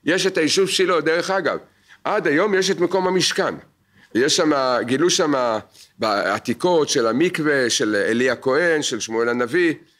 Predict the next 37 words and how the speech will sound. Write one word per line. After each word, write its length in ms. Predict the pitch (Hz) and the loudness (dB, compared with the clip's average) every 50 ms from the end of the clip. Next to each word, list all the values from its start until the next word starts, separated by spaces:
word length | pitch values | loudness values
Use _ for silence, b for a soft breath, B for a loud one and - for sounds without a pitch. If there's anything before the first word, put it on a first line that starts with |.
| b b b - | b b b -6
ה-, 100 | 113 117 120 120 - - | -4 -4 -4 -4 -4 -4
ה-, 100 | 139 135 131 143 156 - - | -4 -2 0 0 0 -2 0
ידוע 500 | 143 143 139 127 127 160 208 233 220 165 | 0 0 0 0 0 0 2 2 2 2
היום 320 | 151 147 151 185 220 220 208 | 0 0 0 0 0 0 -2
המקום 340 | 175 156 143 - 196 196 | -2 -2 -2 -2 0 0
המדויק 400 | 208 202 196 190 160 185 180 175 | 0 0 0 0 0 0 0 0
של 140 | - 190 165 | 0 0 0
המשכן. 440 | 160 151 151 147 - - 147 101 76 73 _ _ _ _ _ _ _ _ | 0 0 0 -2 -2 -2 -4 -6 -6 -10 _ _ _ _ _ _ _ _
אה, 160 | - 123 127 | -2 0 2
אני 80 | 117 120 | 2 0
רוצה 180 | 120 123 - 175 | 0 0 0 0
לספר 380 | 175 175 170 147 - 214 208 | 0 0 -2 -2 0 0 0
שבעבר 540 | 151 - 127 104 117 113 117 117 175 196 175 | 0 0 0 0 0 0 0 0 0 0 0
היינו 180 | 147 143 143 165 | 0 0 0 0
יכולים 160 | 143 170 160 | 0 2 0
לעשות 200 | 160 147 156 143 | 0 -2 -2 -4
שם 160 | - 160 160 | -2 0 0
התבודדות, 580 | 160 147 127 135 143 135 143 143 202 175 - 95 | 0 -2 0 -2 0 0 0 2 2 0 2 0
במקום 300 | 110 107 110 107 139 135 | -2 -2 -2 -2 -4 -2
של 160 | - 151 131 | 0 -2 0
המשכן. 440 | 123 131 127 - - - 131 104 80 78 - _ b b b b b b _ _ | 0 0 -2 -2 -2 -2 -2 -4 -4 -8 -14 _ b b b b b b _ _
היה 360 | 95 113 127 143 151 147 143 | -4 -2 0 0 0 0 0
שם 200 | 143 160 135 131 127 123 123 117 120 117 - B B B B | 0 -2 -2 0 0 0 0 0 -2 -4 -6 B B B B
אור 200 | - 156 175 170 | 0 2 2 2
גדול 260 | 170 170 151 170 170 | 2 2 2 2 2
מאוד 260 | 160 151 147 131 110 95 | 2 2 2 2 0 0
ב-, 280 | 98 104 101 98 95 95 | 0 0 0 0 0 0
במקום 420 | 98 107 104 107 104 - 107 95 95 | -2 -2 -2 -2 -2 -2 -2 0 0
הזה. 180 | 95 82 85 78 - B B B B B B | -2 -2 -4 -8 -10 B B B B B B
זה 220 | - 123 135 139 | -2 0 0 2
נמצא 400 | 147 156 147 151 - 214 214 214 | 2 0 0 0 -2 -2 0 -2
בין, 400 | 170 143 196 208 214 208 185 139 | -2 0 0 0 0 0 -2 -2
בכביש 640 | 160 151 - - 147 160 220 214 156 - - - - - | -4 -4 -4 -6 -4 0 0 0 2 0 -2 -4 -4 -4
שבין 440 | - - 123 127 151 190 196 196 | -4 -2 -2 0 0 0 0 2
יר-, 180 | 185 180 160 - - - | 2 0 0 -2 -4 -4
בין 260 | 135 156 175 190 196 | -2 0 0 2 2
ירושלים 720 | 190 175 170 160 - - 151 151 170 190 208 220 226 214 | 2 4 4 2 2 2 0 0 2 0 0 0 -2 -2